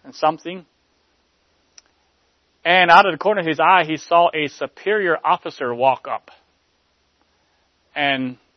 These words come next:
of course, his training all went right in.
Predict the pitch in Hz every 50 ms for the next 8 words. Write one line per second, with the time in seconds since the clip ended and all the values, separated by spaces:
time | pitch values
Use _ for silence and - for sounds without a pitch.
0 | _ _ _ _ - - 151 147 139 - - _ _ _ _ _ _ 143 131 -
1 | - - - - 151 165 170 151 135 135 156 160 147 151 151 147 143 139 147 156
2 | 143 151 175 175 170 156